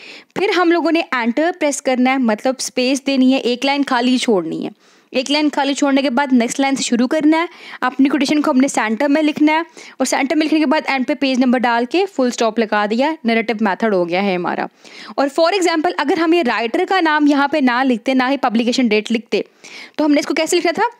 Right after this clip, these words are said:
हमने इसको पैरेंथेसिस मेथड में लिखना था, मतलब राइटर का लास्ट नेम कोहेन लिखते हम, फिर उसके बाद हम लोग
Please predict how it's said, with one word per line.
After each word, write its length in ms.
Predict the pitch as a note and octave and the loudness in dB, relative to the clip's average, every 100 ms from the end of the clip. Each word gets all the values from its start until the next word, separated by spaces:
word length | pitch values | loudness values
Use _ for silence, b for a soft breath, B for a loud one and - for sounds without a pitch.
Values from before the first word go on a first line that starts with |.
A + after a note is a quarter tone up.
| _ - | _ -2
हमने 140 | D4 | 0
इसको 160 | D#4 F#4 | 2 0
पैरेंथेसिस 600 | F4 D#4 D#4+ D#4+ D4+ D4+ | -2 0 0 0 0 0
मेथड 280 | C#4+ B3 A#3+ | 0 0 0
में 120 | A3+ | 2
लिखना 280 | G3 G3 F3+ | 0 -2 -4
था, 220 | F#3 F3 B B B | -4 -8 B B B
मतलब 240 | A#3 C#4 C4+ | -2 0 0
राइटर 300 | A3+ A#3 C4+ | -2 -2 0
का 140 | C#4 | 0
लास्ट 300 | B3+ B3+ - | 0 0 0
नेम 140 | C#4+ C#4 - | 0 0 0
कोहेन 280 | A#3 A3 D4 | 0 2 2
लिखते 340 | D#4 D4+ E4 | 2 0 0
हम, 200 | D#4+ D#4+ - - B B B | 2 0 -2 -20 B B B
फिर 60 | D4 | -4
उसके 160 | C#4+ | -2
बाद 220 | C#4 D4 C#4+ | 0 0 2
हम 140 | C#4 | 2
लोग 120 | C#4 | 0